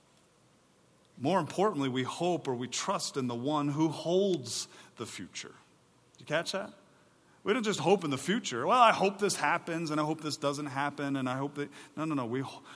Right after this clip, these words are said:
we hope in the one who holds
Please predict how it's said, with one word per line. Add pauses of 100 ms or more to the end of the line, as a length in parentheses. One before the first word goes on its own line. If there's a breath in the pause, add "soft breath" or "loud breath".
(120 loud breath)
we
hope
in
the
one (320 loud breath)
who
holds